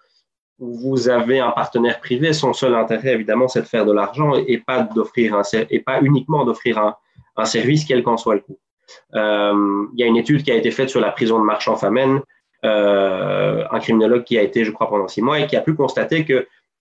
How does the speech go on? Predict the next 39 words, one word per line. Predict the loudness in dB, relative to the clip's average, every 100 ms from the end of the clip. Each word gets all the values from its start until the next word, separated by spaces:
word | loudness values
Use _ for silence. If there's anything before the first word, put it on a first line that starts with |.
| _
dans | -4 0
cette | 0 0 -2
prison | 0 2 2 2
qui | 0
a |
été | 0 0
construite | 0 -2 -4 -2
selon | 0
les | 0
règles | 0 -2
P | -2
P | -4
P, | -2 0
en | 0
réalité, | 0 -2 -2 0
la | 0 0
vie | -2 0 0 2
en | 2
détention | 0 0 0 0 -2
coûtait | -4 -6
plus | -8 -6
cher | -4 -2
que | 0
dans | 0
les | 0
autres | -4 -8
prisons | -8 -4 -4
pour | -2 -2
les | 0
détenus, | -2 -2 -4 -4 _ _ _ _
parce | -4 -2
qu'effectivement, | -2 -2 0 2 2
il |
y | 4
a |
une | 4
logique | 4 2 2
mercantile | 0 0 -2 0 2 2
derrière. | 2 0 -2 -6